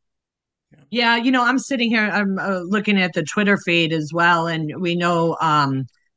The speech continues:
Representative Thomas Massie puts out on, um, X, "The F D A license for the Pfizer and Moderna M R N A shots should be revoked immediately. Evidence shows the licensure approval process was corrupted by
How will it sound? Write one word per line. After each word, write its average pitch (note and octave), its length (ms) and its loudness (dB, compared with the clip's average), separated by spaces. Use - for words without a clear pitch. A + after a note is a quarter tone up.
Representative F#3 880 0
Thomas F3 460 -2
Massie D3 800 0
puts F3 200 -4
out E3 140 4
on, C#3+ 400 -2
um, C3 540 0
X, - 560 0
"The F#3 160 0
F A3 200 2
D B3+ 160 2
A A3 160 2
license G3+ 840 -4
for G3 100 -6
the F3 140 -8
Pfizer G3+ 420 0
and F#3 120 -4
Moderna F3 480 -4
M E3+ 180 -4
R E3+ 160 0
N F3 100 -6
A E3 160 -6
shots D#3+ 380 -4
should D#3+ 200 -8
be E3 140 -4
revoked D#3 500 -8
immediately. C3 720 -8
Evidence A#3 460 0
shows F#3+ 440 -4
the E3+ 140 -8
licensure G#3 1040 -2
approval G3 760 -2
process F3+ 640 0
was D3+ 160 -4
corrupted E3 760 -2
by D3 240 2